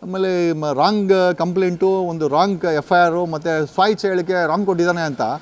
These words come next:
ಎಸ್ ಐ ಟಿ ಅವರು ಅವ್ನ ಅರೆಸ್ಟ್ ಮಾಡದೆ ಇಡ್ತಾ ಇದ್ದಾರಾ? ಏನ್ ಹಂಗಾರೆ ಎಸ್ ಐ ಟಿ ಕೆಲ್ಸನ ಸೋಷಿಯಲ್ ಮೀಡಿಯಾದಲ್ಲಿ ಕೆಲವು ಪೊರ್ಕಿಗಳು ಬ್ರೀಫ್ ಕೇಸ್ ಇಸ್ಕೊಂಡಿರೋರು, ಆಮೇಲೆ ಹಣ ಇಸ್ಕೊಂಡು, ಸಾವಿರ ರೂಪಾಯಿ ಹಣ ಇಸ್ಕೊಂಡು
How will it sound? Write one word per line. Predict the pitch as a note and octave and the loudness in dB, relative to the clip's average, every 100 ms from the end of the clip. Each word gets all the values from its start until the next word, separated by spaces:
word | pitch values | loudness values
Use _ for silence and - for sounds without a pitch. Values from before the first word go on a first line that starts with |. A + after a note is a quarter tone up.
| - - | -14 -8
ಎಸ್ | D3+ - | -2 2
ಐ | A3+ | 4
ಟಿ | G3+ | 4
ಅವರು | G3 | 4
ಅವ್ನ | E3+ | 0
ಅರೆಸ್ಟ್ | D3+ F#3 - | 0 -2 -2
ಮಾಡದೆ | F3 D3+ | 0 2
ಇಡ್ತಾ | C3+ E3 | 2 2
ಇದ್ದಾರಾ? | C#3 G#2 A2+ A2+ - - - - - - - - | 0 -2 -8 -10 -18 -20 -20 -20 -20 -20 -12 -2
ಏನ್ | F3+ | -2
ಹಂಗಾರೆ | F3+ G3 G#3+ G3+ | 0 2 4 4
ಎಸ್ | D3+ D3+ | 2 4
ಐ | A3+ | 4
ಟಿ | A3 | 4
ಕೆಲ್ಸನ | G#3 G#3 G#3 G#3+ A3 | 2 2 2 2 2
ಸೋಷಿಯಲ್ | G#3+ G3+ A3 | 2 4 2
ಮೀಡಿಯಾದಲ್ಲಿ | G3 F#3 F3+ F#3+ G3+ | 2 -2 0 2 0
ಕೆಲವು | - F#3+ F#3 | 0 0 0
ಪೊರ್ಕಿಗಳು | - F#3+ F#3 G#3+ F#3 G3+ | 4 2 2 2 4 4
ಬ್ರೀಫ್ | D#3 F#3+ - | 2 -2 2
ಕೇಸ್ | G3+ F#3+ | 0 0
ಇಸ್ಕೊಂಡಿರೋರು, | D#3+ F#3 E3+ E3 D3+ F#3 - - - - F3 | -4 -4 -2 -2 -2 -2 -6 -16 -20 -8 -2
ಆಮೇಲೆ | G#3 G#3+ G#3+ G#3 G3 F3 C#3+ | 0 0 0 0 0 0 0
ಹಣ | G#3 A#3+ | 0 2
ಇಸ್ಕೊಂಡು, | G#3+ - G3+ G3 G3+ | 0 0 -2 0 0
ಸಾವಿರ | F#3+ A3 | 2 2
ರೂಪಾಯಿ | G#3+ G3+ G3 | 2 -2 -4
ಹಣ | G#3 G#3 | 0 -2
ಇಸ್ಕೊಂಡು | - G3+ F#3+ G3 F#3 | -2 -6 -6 -4 -4